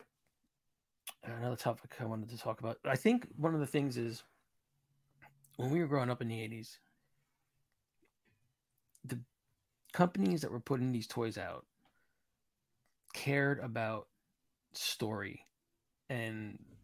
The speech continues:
maybe continuity, especially George Lucas. He, he was in charge of everything when it comes to Star Wars.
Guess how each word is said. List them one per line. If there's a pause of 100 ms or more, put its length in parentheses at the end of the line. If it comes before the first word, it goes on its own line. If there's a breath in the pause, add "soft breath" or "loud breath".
(160)
maybe
continuity,
especially
George
Lucas.
He,
he
was
in
charge
of
everything
when
it
comes
to
Star
Wars.